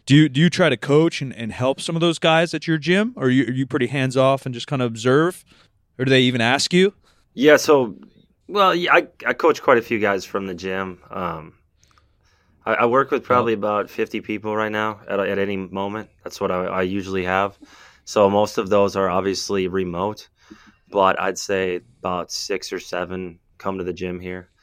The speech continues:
Speaker 2: and, uh, I work with them, and we, you know, we do meets and all that. So it's kind of like I've segued more from, um,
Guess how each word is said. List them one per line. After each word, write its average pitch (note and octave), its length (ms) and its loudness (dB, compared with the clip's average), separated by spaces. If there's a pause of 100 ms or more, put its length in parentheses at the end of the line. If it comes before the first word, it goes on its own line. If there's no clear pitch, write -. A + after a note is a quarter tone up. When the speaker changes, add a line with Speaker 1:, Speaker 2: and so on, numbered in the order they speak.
(460)
Speaker 2:
and, F2 260 -10
uh, E2+ 240 -8
I F2 60 -10
work F2+ 240 -6
with F2+ 160 -6
them, F2+ 180 -4
and F2+ 100 -4
we, F2 120 -4
you F2 160 -10
know, E2+ 100 -6
we F2+ 140 -2
do F#2 160 -4
meets F#2 300 -6
and F2+ 60 -8
all E2+ 120 -6
that. E2+ 180 -8
So G#2+ 160 -2
it's G#2 120 -2
kind B2+ 160 4
of G#2 100 0
like G#2+ 180 4
I've G2 160 2
segued G#2 400 2
more G2 240 -2
from, F#2 320 -6 (800)
um, E2 420 -6